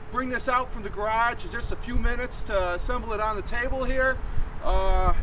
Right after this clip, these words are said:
as you can see from the light that I plugged in, I'm already, I'm pulling solar. This is all solar from this light.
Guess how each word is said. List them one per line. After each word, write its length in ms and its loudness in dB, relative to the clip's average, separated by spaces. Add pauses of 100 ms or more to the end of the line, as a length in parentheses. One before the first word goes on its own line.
as 120 2
you 40 0
can 120 0
see 220 0
from 180 0
the 60 0
light 320 2
that 100 2
I 60 0
plugged 360 -2
in, 180 -2
I'm 160 -2
already, 380 -2 (500)
I'm 120 -4
pulling 360 -2
solar. 560 2 (600)
This 160 -2
is 100 -2
all 200 4
solar 440 -2
from 180 -8
this 220 -6
light. 320 0